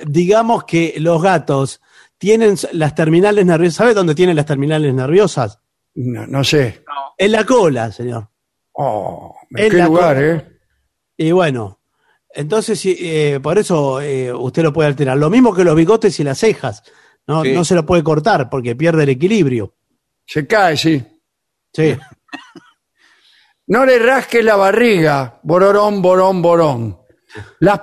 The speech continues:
Speaker 2: patas o la cola. Mejor ve directo a la zona adelante." Ah, delante y detrás de las orejas.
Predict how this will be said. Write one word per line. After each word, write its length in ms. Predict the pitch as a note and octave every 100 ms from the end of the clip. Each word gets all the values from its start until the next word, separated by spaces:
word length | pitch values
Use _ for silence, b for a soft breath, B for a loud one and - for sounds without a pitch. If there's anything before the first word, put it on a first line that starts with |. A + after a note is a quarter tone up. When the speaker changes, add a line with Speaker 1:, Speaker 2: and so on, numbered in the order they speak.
| -
Speaker 2:
patas 420 | B3+ C4 C4 G#3+
o 80 | G3+
la 160 | F#3 D#3+
cola. 460 | D3+ C3 A#2+ A#2 - b b b -
Mejor 400 | G3+ G3 B3 A#3+
ve 180 | B3+ C4
directo 480 | A3+ A#3 B3+ - G#3
a 40 |
la 140 | F#3
zona 400 | E3 G#3 A3+ A3
adelante." 880 | F#3+ E3+ F3 E3+ C#3+ A#2 A#2+ A2 - _ _ _ _ _ _ _ _ _
Ah, 460 | - F3+ D3+ - _ -
delante 480 | E3+ G3 A3+ G#3+ A3+
y 60 |
detrás 360 | F#3 E3 F#3+ G3+
de 100 | G3
las 180 | E3+ D#3+
orejas. 640 | E3 E3+ B2+ B2+ A#2+ -